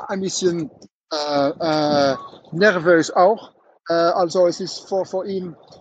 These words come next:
immer ganz, ganz wichtig, dass er, äh, von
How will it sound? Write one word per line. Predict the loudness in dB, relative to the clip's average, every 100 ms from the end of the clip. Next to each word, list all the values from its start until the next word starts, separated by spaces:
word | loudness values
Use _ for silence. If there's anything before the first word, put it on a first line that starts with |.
| _ -6
immer | 0 0 0
ganz, | 2 2 2 0
ganz | 2 2 0 -10 -10 -4
wichtig, | -2 -2 -4 -6 2
dass | 0 4
er, | 2 4 2 0 0 -2 -4
äh, | _ _ _
von | 2